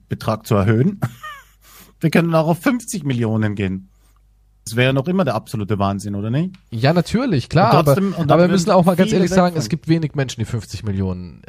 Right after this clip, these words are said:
Speaker 2: im Monat verdienen.
Speaker 1: Ja,
Speaker 2: Sehr,
Speaker 1: aber das
Speaker 2: sehr wenig
Speaker 1: sind
Speaker 2: Menschen.
Speaker 1: die, die das ganze Geld haben.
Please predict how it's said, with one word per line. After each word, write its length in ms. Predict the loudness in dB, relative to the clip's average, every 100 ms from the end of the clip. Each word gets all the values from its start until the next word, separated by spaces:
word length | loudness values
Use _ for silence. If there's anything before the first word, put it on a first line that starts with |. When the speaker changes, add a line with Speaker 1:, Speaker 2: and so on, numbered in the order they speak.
| -10
Speaker 2:
im 140 | -6
Monat 240 | -4 -4
verdienen. 340 | -4 -6 -6 -2
Speaker 1:
Ja, 160 | 0
Speaker 2:
Sehr, 100 | 4
Speaker 1:
aber 100 | 4
das 160 | 2 2
Speaker 2:
sehr 100 | 0
wenig 120 | -2
Speaker 1:
sind 60 | -4
Speaker 2:
Menschen. 160 | -2 0
Speaker 1:
die, 100 | 0
die 120 | 0 -2
das 120 | -2
ganze 240 | -4 -4
Geld 260 | -4 -4 -4
haben. 360 | -8 -8 -14